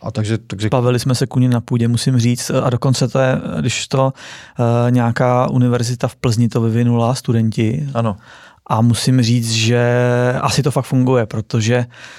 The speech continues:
Speaker 2: začala nám teďka před zimou opět mrcha hrabat a zapojili jsme plašičku a od té doby nehrabe.
Speaker 1: Jo, funguje to stoprocentně. Ne, ne, jak, jak jde plašička, tak, tak vám jako,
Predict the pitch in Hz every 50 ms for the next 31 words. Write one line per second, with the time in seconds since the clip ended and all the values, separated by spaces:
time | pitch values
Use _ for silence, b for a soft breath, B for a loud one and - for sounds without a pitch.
0 | B B - 123 110 - - 135 131 127 127 123 123 127 123 135 117 - - -
1 | 127 120 - - 123 113 120 123 127 127 131 117 - 131 117 123 120 117 - 143
2 | 123 - - 117 117 117 123 - - - 131 117 117 117 117 120 120 120 120 B
3 | B B B B B B B 127 123 113 - 135 131 127 123 120 - 135 127 -
4 | 127 113 - - 123 107 - - - 147 139 131 - - 131 120 113 120 120 117
5 | 110 113 113 107 104 92 - - - 120 120 120 120 - 120 113 120 123 131 135
6 | - - - 90 123 110 - - 113 101 - - 101 110 107 101 - - 117 120
7 | 117 113 - 113 110 113 117 123 - - - - - 123 120 120 120 127 123 135
8 | 127 - 151 139 139 151 175 175 - 139 123 - - 139 - - - 143 139 -
9 | 139 - - - - - - 127 117 - 127 123 123 123 120 117 120 - 127